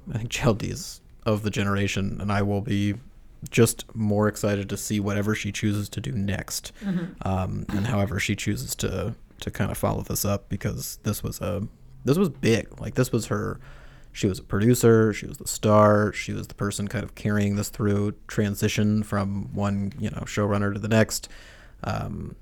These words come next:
Speaker 1: she was the face of the franchise in a way that she wasn't always for some of her other shows, and it, it's lasted so long, and it's also been so personal, um, to her that I, I, I mean,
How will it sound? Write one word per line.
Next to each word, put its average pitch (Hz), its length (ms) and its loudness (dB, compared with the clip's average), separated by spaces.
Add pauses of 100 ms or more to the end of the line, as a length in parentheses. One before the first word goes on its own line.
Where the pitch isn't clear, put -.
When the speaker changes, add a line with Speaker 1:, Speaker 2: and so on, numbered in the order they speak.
(160)
Speaker 1:
she - 140 -2
was 98 140 -2
the - 80 -12
face - 300 2
of 113 60 -8
the 127 60 -12
franchise 104 640 -2
in 98 100 -6
a 101 60 -4
way 107 180 -4
that 101 160 -6
she 104 380 -4 (720)
wasn't 101 260 0
always 101 240 0
for - 100 -8
some 107 140 0
of 104 80 0
her 101 140 -2
other 104 180 0
shows, 104 420 0
and 104 120 -4
it, 98 120 -8
it's - 220 -6
lasted 104 420 -2
so 107 140 -2
long, 104 220 2
and 101 100 -2
it's - 100 -4
also 101 240 0
been 98 200 -4
so - 220 -6 (120)
personal, 104 540 2 (480)
um, 101 500 -4 (680)
to 110 220 4
her - 280 -4
that - 220 -6 (120)
I, - 80 -6 (100)
I, 92 280 -2
I - 40 -4
mean, - 300 -6